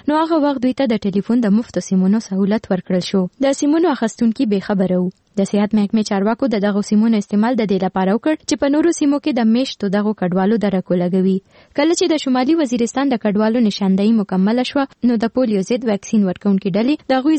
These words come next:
ځایونو ته ولېږل شوې. د ورځپاڼې په خبره، د هغه متنازعه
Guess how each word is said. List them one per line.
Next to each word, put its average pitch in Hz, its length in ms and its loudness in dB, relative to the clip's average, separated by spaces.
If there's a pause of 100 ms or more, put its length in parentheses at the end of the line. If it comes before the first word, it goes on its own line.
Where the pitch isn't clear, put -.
ځایونو 202 300 2
ته 254 160 -2 (160)
ولېږل 190 400 0 (100)
شوې. 175 200 -2 (260)
د 254 80 2
ورځپاڼې 320 460 0
په 294 120 -2
خبره، 247 260 0
د 220 160 0
هغه 269 140 0
متنازعه 202 580 0